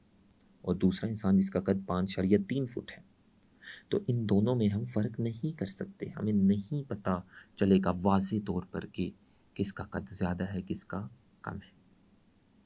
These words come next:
लेकिन कद की हम पैमाइश कर सकते हैं। तो इंसान का कद ये मुसलसल तगय्युरात की मिसाल में आता है। इसी तरह इंसान के वज़न में भी phenotypes की एक लंबी हद होती है। वज़न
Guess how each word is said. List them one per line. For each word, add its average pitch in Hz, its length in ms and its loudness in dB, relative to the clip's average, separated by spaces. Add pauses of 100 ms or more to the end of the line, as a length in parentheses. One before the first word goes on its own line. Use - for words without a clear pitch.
(960)
लेकिन 95 460 4 (220)
कद 92 180 0
की 95 160 2
हम 92 180 0
पैमाइश 90 500 0
कर - 180 0
सकते - 360 -8
हैं। - 180 -16 (460)
तो - 60 4
इंसान 123 360 2
का 123 120 -6
कद 123 220 -2
ये 95 200 6 (240)
मुसलसल 98 520 0 (320)
तगय्युरात 85 580 -4
की 101 220 -4 (320)
मिसाल 82 380 -6
में 87 240 -2 (140)
आता 98 240 -4
है। 104 160 0
इसी 98 160 -2
तरह 104 160 0
इंसान 95 340 2
के 90 120 -4
वज़न 104 360 0 (380)
में 113 140 6
भी 120 120 2
phenotypes 104 640 4
की - 200 -6 (100)
एक 98 140 0
लंबी 98 340 4 (100)
हद 90 140 -4
होती 87 240 -12
है। - 220 -20 (640)
वज़न 196 360 4